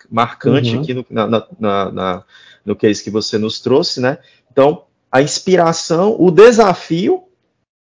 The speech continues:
Speaker 1: que aí a gente poderia até traduzir em, em oportunidade, né? É, também.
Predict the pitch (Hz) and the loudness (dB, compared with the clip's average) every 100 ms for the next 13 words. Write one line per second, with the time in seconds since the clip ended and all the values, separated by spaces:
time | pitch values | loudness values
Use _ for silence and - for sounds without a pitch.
0 | _ _ _ _ _ 139 135 135 156 156 | _ _ _ _ _ 6 8 8 8 4
1 | 156 - 143 135 131 127 - 156 139 139 | 0 -2 0 2 2 0 -2 0 0 -2
2 | 123 127 120 110 120 147 156 151 147 127 | -4 -4 -6 -2 0 2 2 0 -2 -2
3 | 104 110 156 123 107 147 - _ _ _ | 2 4 2 0 -6 -6 -12 _ _ _
4 | _ _ - 101 104 101 98 113 107 107 | _ _ -2 2 4 2 0 -2 0 0
5 | 131 214 | 0 -6